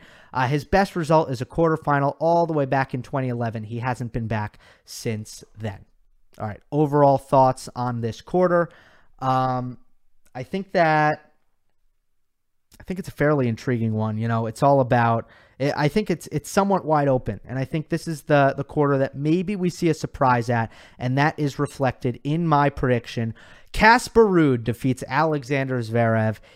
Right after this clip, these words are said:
in the quarterfinal. I do think Ruud will be a, a trendy pick, a popular pick, especially to go through Dominic Thiem.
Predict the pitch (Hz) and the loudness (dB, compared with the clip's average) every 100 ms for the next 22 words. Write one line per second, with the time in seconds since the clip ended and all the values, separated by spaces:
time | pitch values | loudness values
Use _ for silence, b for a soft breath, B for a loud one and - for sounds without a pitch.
0 | b b 135 131 127 123 127 123 123 - | b b -2 -2 -2 -4 -6 -8 -8 -6
1 | 117 110 107 - 107 104 110 156 214 220 | -4 -4 -4 -6 -8 -6 -4 -4 -2 0
2 | 226 165 165 196 175 156 151 139 127 117 | -2 2 2 2 0 0 4 6 4 2
3 | B - - - 170 185 185 156 - - | B -8 -6 -4 0 0 0 0 2 2
4 | - - B B 143 - 165 156 156 147 | 0 -8 B B -4 0 0 0 -2 -2
5 | 143 147 135 - - - 165 - 165 147 | -2 -2 -4 -8 -14 -4 -4 -2 -4 -2
6 | 139 139 - 131 131 127 123 117 - 123 | 0 -2 -2 -6 -4 -4 -6 -8 -10 -8
7 | 117 | -8